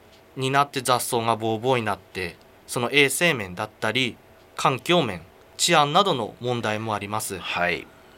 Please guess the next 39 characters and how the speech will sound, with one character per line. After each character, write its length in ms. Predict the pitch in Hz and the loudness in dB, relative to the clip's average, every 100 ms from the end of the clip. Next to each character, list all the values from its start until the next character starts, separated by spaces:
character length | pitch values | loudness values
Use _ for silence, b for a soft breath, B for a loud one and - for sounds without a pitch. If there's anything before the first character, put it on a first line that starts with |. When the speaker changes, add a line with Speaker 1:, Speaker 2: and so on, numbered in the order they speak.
| - - - | -20 -16 0
Speaker 1:
で、 140 | 180 | 2
そ 120 | 175 | 4
の 140 | 180 175 | 2 4
様 260 | 180 185 | 6 6
々 240 | 208 220 202 | 6 8 8
な 100 | 180 | 8
問 220 | 143 131 | 4 2
題 220 | 123 117 | 2 2
が 140 | 113 127 | 4 4
あ 40 | |
る 60 | 123 | 4
空 120 | 110 | 0
き 120 | 110 | 0
家 100 | 107 | -2
で 100 | 113 | -2
す 160 | - 107 | -6 0
が、 260 | 113 92 - B B - - | 0 0 -4 B B -20 -4
ま 80 | 131 | -2
あ、 20 | |
国 240 | - 175 160 | 2 2 4
の 120 | 156 | 4
方 200 | 226 208 | 4 4
で 240 | 135 90 - - - - - - | 4 0 -10 -20 -20 -20 -20 0
空 120 | 139 | 0
き 140 | - 160 | 2 4
家 140 | 147 | 4
対 200 | 143 175 | 4 2
策 320 | 170 160 135 | 4 2 0
特 280 | 123 143 - | -4 -6 0
別 180 | 135 127 | 0 0
措 160 | - 135 | 0 -2
置 160 | - | 0
法 200 | - 208 | 4 4
と 200 | 185 139 | 4 0
い 160 | 110 95 | -2 -2
う 40 | 95 | -6
も 140 | 113 | -4
の 100 | 117 | -2
を 180 | 101 | -4